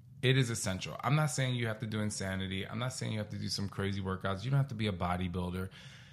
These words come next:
You can walk around your neighborhood every day. I, my new neighborhood, I have these two neighbors. They say every day at nine P M, I'm like, "How do you walk at nine P M?" But every day at nine P M, they walk. I'm about to get into bed.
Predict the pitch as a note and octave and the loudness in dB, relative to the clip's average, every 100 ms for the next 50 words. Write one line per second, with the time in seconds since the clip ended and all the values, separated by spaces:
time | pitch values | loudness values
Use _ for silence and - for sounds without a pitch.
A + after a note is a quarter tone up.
0 | - - C#3+ F3 D3 C3+ C3+ B2+ B2+ A#2+ | -8 4 4 6 6 6 6 4 4 4
1 | A#2 B2+ G#2+ F#2+ F#2 F#2 E2+ D2 - - | 2 2 2 2 0 -2 -6 -6 -10 -16
2 | - - C3 C#3 - A2+ B2+ C3+ B2 A#2+ | -4 4 6 6 4 4 8 10 8 6
3 | B2 A#2+ A#2+ A#2+ - G#2+ G#2+ A2 G#2+ - | 4 6 6 2 0 2 2 0 -2 0
4 | G#2 G2+ G2 F#2+ F#2+ F#2+ - A#2 A#2+ A2 | 0 0 -2 -4 -4 -6 -2 0 2 2
5 | G2+ F#2 F#2 G2 A2 G#2+ A2 G#2 F#2+ F2 | 0 0 0 0 0 0 0 0 0 -2
6 | G2+ E2+ - F#2+ G2 F2+ E2 E2 D#2 D#2+ | -2 -2 -2 -2 -2 0 -2 -2 -2 -2
7 | D#2 F#2 E2 D2 D2+ - - G#2 B2+ C3 | -2 -4 -4 -4 -4 -8 -4 2 6 6
8 | A#2 A2+ A2+ G#2+ G#2+ G2 F#2 F2+ F2 - | 6 4 2 2 2 2 0 0 0 0
9 | G#2 G#2 - - F#2 F2 E2+ - D#2 D#2+ | 0 -2 -2 -8 -6 -4 -6 -6 -6 -6
10 | D#2 D#2 | -6 -6